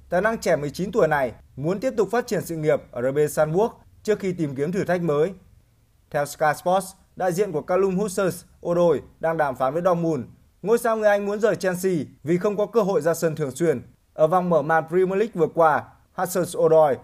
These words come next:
không có tên trong danh sách đăng ký của huấn luyện viên Tuchel.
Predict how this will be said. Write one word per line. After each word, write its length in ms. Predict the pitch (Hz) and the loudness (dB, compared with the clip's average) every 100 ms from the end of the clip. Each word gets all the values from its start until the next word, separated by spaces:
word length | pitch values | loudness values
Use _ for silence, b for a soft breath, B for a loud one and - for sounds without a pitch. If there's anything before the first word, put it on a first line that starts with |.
| - | -10
không 180 | - 202 | -6 -4
có 80 | 214 | 0
tên 180 | 220 196 | 0 -2
trong 140 | 196 | -4
danh 140 | 202 | -4
sách 180 | 185 233 | -2 0
đăng 180 | 208 180 | 2 2
ký 280 | 180 165 208 - _ | 0 -2 -4 -12 _
của 160 | 127 123 | -6 -6
huấn 160 | 160 | -4
luyện 120 | 175 | -4
viên 160 | - 151 | -4 -6
Tuchel. 420 | - 135 101 - | -2 -2 -2 -6